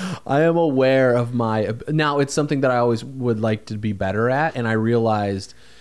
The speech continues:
especially pronouncing, like, names, that I feel really bad if I'm not able to get grammar correct on names. So it's, to me, when Kate's correcting me, to me, it's just helpful. Like, honestly, like, I know it might be annoying to some people out there, and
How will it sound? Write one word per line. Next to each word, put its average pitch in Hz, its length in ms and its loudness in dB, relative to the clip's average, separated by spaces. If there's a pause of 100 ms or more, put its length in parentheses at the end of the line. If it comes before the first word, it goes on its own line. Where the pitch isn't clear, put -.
(160)
especially 147 480 0
pronouncing, 113 960 -2 (120)
like, 110 240 -2
names, 98 840 -4 (420)
that 110 120 0
I 104 80 0
feel 110 200 -2
really 101 220 0
bad 90 280 -2
if 90 140 -6
I'm 90 200 -4
not 87 220 -6
able 85 240 -6
to 85 80 -8
get 85 220 -8
grammar 82 320 -8
correct 80 420 -10
on 80 100 -10
names. 76 300 -12
So 110 380 0 (100)
it's, 135 240 -8
to - 140 -6
me, 165 260 0
when 135 220 0
Kate's 113 240 -4
correcting 104 440 -4
me, 95 320 -4 (520)
to - 120 -2
me, 147 160 2
it's 139 120 -2
just 104 160 -6
helpful. 78 480 -6 (400)
Like, 101 200 -2
honestly, 92 520 -6
like, 87 180 -6
I 104 140 -2
know 107 360 0
it 90 140 -6
might 92 220 -4
be 90 160 -4
annoying 87 420 -6
to 85 80 -8
some 85 180 -10
people 82 380 -8
out 82 160 -8
there, 101 260 -4
and 82 220 -10